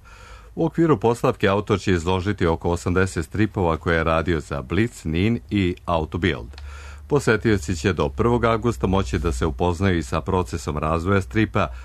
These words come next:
od skice do realizacije, pogledaju Somborčeve nedovršene skice političara, kao i postere na temu stripa.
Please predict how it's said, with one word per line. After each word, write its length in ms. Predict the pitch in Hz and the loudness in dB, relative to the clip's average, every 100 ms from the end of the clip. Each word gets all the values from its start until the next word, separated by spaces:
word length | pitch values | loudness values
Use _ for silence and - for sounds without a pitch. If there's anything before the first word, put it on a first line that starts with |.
| - | -16
od 180 | - 92 | -6 -4
skice 380 | - 107 98 78 | 0 0 0 -2
do 200 | 64 71 | -6 -4
realizacije, 800 | 71 71 73 85 87 - 113 85 - - - - | -4 -4 -2 0 0 2 2 2 -2 -18 -20 -6
pogledaju 440 | 156 143 135 123 | -4 2 4 4
Somborčeve 640 | 101 110 98 104 - 117 92 | 4 2 2 2 2 2 2
nedovršene 680 | 85 90 95 101 95 80 | 2 2 2 0 -2 -2
skice 360 | 78 - 95 80 | -2 -2 -2 -2
političara, 760 | - 73 98 113 104 92 82 - - - | -4 -2 0 0 2 2 0 -4 -14 -20
kao 220 | - 160 123 | -2 2 2
i 120 | 87 | 0
postere 600 | - 98 104 - 120 113 | 0 -2 -2 -2 0 2
na 120 | 98 | 0
temu 380 | - 80 78 90 | 0 0 0 -2
stripa. 540 | - - 78 - 62 | -4 -4 -4 -6 -14